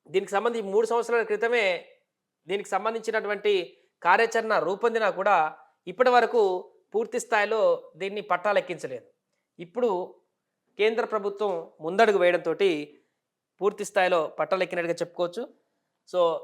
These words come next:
కొత్తగా నిర్మితమవుతున్నటువంటి ఈ ప్రాజెక్టు కారణంగా మనకు తెలంగాణలోని మల్లేశ్వరం నుంచి ఆంధ్రప్రదేశ్లోని సంగమేశ్వరం టెంపుల్కి అనుసంధానంగా ఈ కృష్ణా రివర్ పైన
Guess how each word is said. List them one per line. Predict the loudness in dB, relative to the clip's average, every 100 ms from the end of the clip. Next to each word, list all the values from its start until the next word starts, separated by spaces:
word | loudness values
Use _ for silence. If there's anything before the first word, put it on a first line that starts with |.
| -2
కొత్తగా | -2 2 6 6
నిర్మితమవుతున్నటువంటి | 6 -2 -2 -2 -2 -4 -6 -6 -8
ఈ | -8
ప్రాజెక్టు | -2 -2 0 -4 -4
కారణంగా | -2 -2 -2 0 0 -2 -20 _ _ _
మనకు | -4 -2 0 2 2 -2 -14 _ _ _ _ 0
తెలంగాణలోని | 4 6 4 4 4 2 0
మల్లేశ్వరం | -2 2 4 4 2 0
నుంచి | -2 -6 -8 2
ఆంధ్రప్రదేశ్లోని | 2 2 -2 -4 -2 -2 -2
సంగమేశ్వరం | -2 -2 2 2 4 2 2 0 -4
టెంపుల్కి | -4 0 -2 0 0
అనుసంధానంగా | 0 -2 -2 -2 0 -2 0 2 2 -2
ఈ | -14
కృష్ణా | -12 -12 -2 2
రివర్ | 2 2 2
పైన | 2 2 2